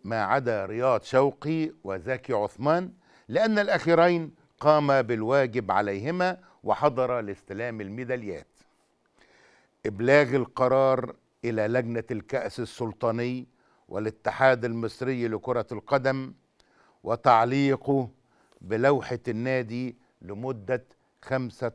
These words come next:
عشر يومًا، وعلى حضرة سكرتير النادي مراعاة تنفيذ ذلك. دي كانت قرارات النادي الأهلي،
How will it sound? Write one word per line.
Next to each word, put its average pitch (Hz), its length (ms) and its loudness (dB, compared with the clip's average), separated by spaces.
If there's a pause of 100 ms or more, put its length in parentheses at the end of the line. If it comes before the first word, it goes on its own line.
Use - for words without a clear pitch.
عشر 98 480 -6 (220)
يومًا، 98 600 -4 (480)
وعلى 92 340 -6
حضرة 131 440 0
سكرتير 113 580 -8
النادي 107 560 -8 (300)
مراعاة 101 680 0 (600)
تنفيذ 101 580 -8 (580)
ذلك. 87 560 -6 (2750)
دي 127 160 -4
كانت 127 460 -2
قرارات 104 580 -8
النادي 90 340 -12
الأهلي، - 340 -18